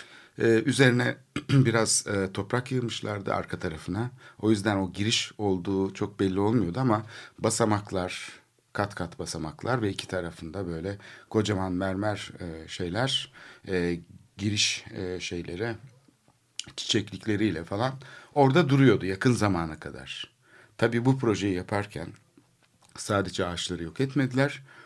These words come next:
Orayı da yonttular ve oradan da hiçbir iz kalmamış şu anda. Birkaç tane böyle, e, şey kırıntısı var, e, orada bir şey olduğunu gösteren. Ama dozerle gayet gaddarca,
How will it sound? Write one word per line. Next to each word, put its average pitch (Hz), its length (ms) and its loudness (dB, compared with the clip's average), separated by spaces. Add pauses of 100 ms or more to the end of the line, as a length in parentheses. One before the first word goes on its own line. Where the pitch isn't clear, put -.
(160)
Orayı 135 300 8
da 127 80 8
yonttular 92 760 -2
ve 139 180 0 (1080)
oradan 117 340 6
da 107 40 6
hiçbir 131 220 0
iz 107 120 0
kalmamış 76 420 -2
şu - 180 -10
anda. 67 260 -10 (360)
Birkaç 120 320 0
tane 98 300 -2
böyle, 98 280 0 (420)
e, 98 260 2
şey 107 340 2
kırıntısı 98 720 0
var, - 460 2 (120)
e, 78 380 -10
orada 92 300 0
bir - 40 -6
şey - 160 2
olduğunu 82 360 2
gösteren. 80 540 -4 (320)
Ama 95 240 0
dozerle 110 640 8 (560)
gayet 110 460 8
gaddarca, 92 680 2